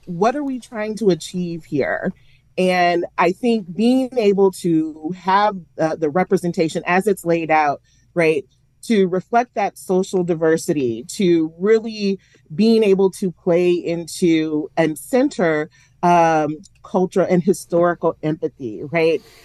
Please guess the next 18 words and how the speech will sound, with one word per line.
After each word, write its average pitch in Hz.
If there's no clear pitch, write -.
Um, 165
thinking 262
about, 180
you 185
know, 151
Steve 214
talked 196
about, 160
um, 160
in 196
our 196
approach 170
to 170
inquiry-based 165
learning, 165
asking 220
those 190
questions, -